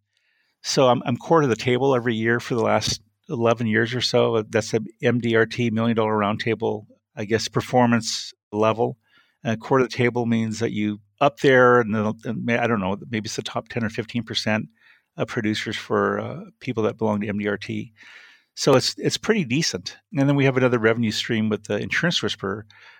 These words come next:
But I'd say, uh, over a hundred thousand dollars in revenue from the insurance side, not included in the A U M side. And planning fees, I mean, if, if you wanna spitball it,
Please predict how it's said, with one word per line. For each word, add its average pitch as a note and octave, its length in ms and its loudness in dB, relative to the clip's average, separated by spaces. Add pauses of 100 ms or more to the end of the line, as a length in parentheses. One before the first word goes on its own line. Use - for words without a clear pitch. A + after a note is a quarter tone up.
(160)
But A2 200 0 (140)
I'd A#2+ 140 -2
say, A#2+ 340 4
uh, A2 300 2 (160)
over C#3 180 2
a A#2+ 60 4
hundred B2+ 220 -2
thousand A2 320 2
dollars G#2+ 360 2
in G2 140 -4
revenue G#2+ 500 0
from G#2 640 -4 (240)
the A2 140 -4
insurance A#2 480 0
side, G#2 420 -6 (720)
not A2 240 0
included A2 440 -2
in G2+ 80 -4
the G#2 160 -4
A G2+ 40 -2
U G2 180 -2
M G#2 140 -2
side. G#2+ 380 -10 (1080)
And A#2 180 -2
planning B2+ 360 2
fees, A#2+ 460 -4
I B2 40 0
mean, A2+ 160 0
if, A2+ 260 -4
if G#2+ 160 -8
you A#2+ 140 0
wanna A2+ 500 0 (800)
spitball - 720 0
it, G#2 220 -6